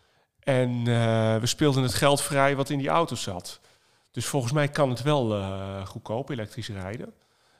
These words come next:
En, eh, is het vooral een kwestie, a-, als je het mij vraagt, zorg dat het aantrekkelijk wordt om mee te rijden. Ik denk dat het grootste, eh, grootste knelpunt het tekort aan laadpalen is. Dat heb ik vanochtend ook gezegd in het debat.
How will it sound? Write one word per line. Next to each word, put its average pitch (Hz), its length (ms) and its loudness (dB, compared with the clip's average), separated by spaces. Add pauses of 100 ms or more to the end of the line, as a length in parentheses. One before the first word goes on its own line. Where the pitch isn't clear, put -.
(140)
En, 110 440 0
eh, 95 460 -2 (640)
is - 120 -6
het - 120 -6
vooral 123 200 -2
een 139 80 -4
kwestie, - 460 -4 (520)
a-, 120 60 -10 (140)
als 131 200 -4
je 113 80 -6
het 101 120 -2
mij 139 240 2
vraagt, 98 580 -8 (460)
zorg 127 360 2
dat 127 120 -2
het 123 100 -4
aantrekkelijk 135 500 -2
wordt 135 160 -2
om 123 80 0
mee 123 180 2
te 127 120 0
rijden. 123 440 2 (280)
Ik 143 180 -6
denk 117 160 -2
dat 110 120 -6
het 110 120 -8
grootste, 120 460 -2
eh, 104 480 -2
grootste 123 340 -4
knelpunt 131 420 0
het 104 100 -6
tekort - 300 -6
aan 127 80 -4
laadpalen 107 580 -8
is. 92 80 -10
Dat - 20 -12
heb 123 100 -10
ik - 60 -20
vanochtend 127 280 -4
ook 123 100 -8
gezegd - 300 -6
in 113 60 -4
het 92 140 -10
debat. 95 260 -6